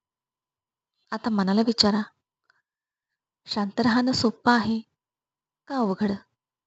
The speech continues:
आणि रागाने उत्तर दिल्यावर मिळणारं समाधान जास्त मोठं आहे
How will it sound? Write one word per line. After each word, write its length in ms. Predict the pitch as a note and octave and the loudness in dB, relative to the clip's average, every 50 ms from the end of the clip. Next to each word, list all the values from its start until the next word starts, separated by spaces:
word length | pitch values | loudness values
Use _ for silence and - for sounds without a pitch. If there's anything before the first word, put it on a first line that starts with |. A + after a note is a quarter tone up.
| _ _ _ _ _ _ _ _ _ _ _ _ _ _ _ _ _ | _ _ _ _ _ _ _ _ _ _ _ _ _ _ _ _ _
आणि 240 | - - B3+ C4 C#4 | -10 -6 -4 -2 2
रागाने 420 | C4 B3+ A3 G#3 G3+ G#3 G#3+ A#3+ | 4 4 4 4 4 2 4 4
उत्तर 320 | C4 C4 B3+ B3+ - - C4+ | 4 4 2 2 4 4 4
दिल्यावर 480 | B3+ C4+ C4 B3+ B3 A3+ G#3+ A3 A3+ - - _ _ _ _ _ _ - _ _ _ | 6 6 4 6 4 4 2 0 -2 -4 -10 _ _ _ _ _ _ -20 _ _ _
मिळणारं 460 | A3+ A#3 A#3 A3+ G#3+ G3+ G3 G3+ A#3+ | -4 -2 0 2 2 2 2 2 2
समाधान 480 | - - C#4 C4 B3+ A#3 B3 B3 B3 A#3 - | 2 2 2 2 2 2 2 2 2 2 2
जास्त 280 | A3 G3+ G#3+ - - | 2 2 2 2 0
मोठं 340 | A#3+ B3 B3+ B3+ - - A#3+ | 0 0 0 0 0 2 2
आहे 300 | A#3 A3+ G3+ G#3+ G#3 | 2 2 2 0 0